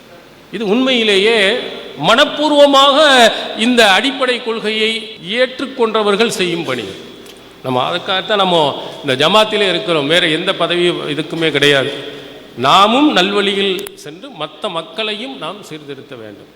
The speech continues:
அவங்களையும் நல்வழியில் நாம் கொண்டு வர வேண்டும் என்பதுதான் பிரதான நோக்கம். அந்த நோக்கத்தை மட்டுமே உள்ளத்தில் ஆழமாக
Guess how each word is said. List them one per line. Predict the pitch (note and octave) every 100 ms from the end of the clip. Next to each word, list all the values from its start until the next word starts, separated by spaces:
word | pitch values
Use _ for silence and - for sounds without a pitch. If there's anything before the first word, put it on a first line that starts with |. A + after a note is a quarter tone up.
| - - -
அவங்களையும் | F3+ B3+ C4 C4+
நல்வழியில் | C#4+ G3 A#3 A3+ A3 G#3+ F#3
நாம் | E3+ F#3+ E3 C#3+ C3+ C3+
கொண்டு | F#3 G#3+ G3+
வர | F#3
வேண்டும் | E3+ E3+ E3+ D#3
என்பதுதான் | D3+ D3+ E3+ D4 B3
பிரதான | - D#3+ F3+ G#3+ A3
நோக்கம். | F3 E3+ F3 D3+ - - - - -
அந்த | C#3 F#3 B3+ A#3+
நோக்கத்தை | A3 C4+ C4 B3+ A#3
மட்டுமே | G#3 G#3 C4 B3+
உள்ளத்தில் | B3+ G#3 A3 A3+ A3+
ஆழமாக | G#3+ C#3+ G3+ A#3+ G#3+ G3 E3+ F#3+ D#3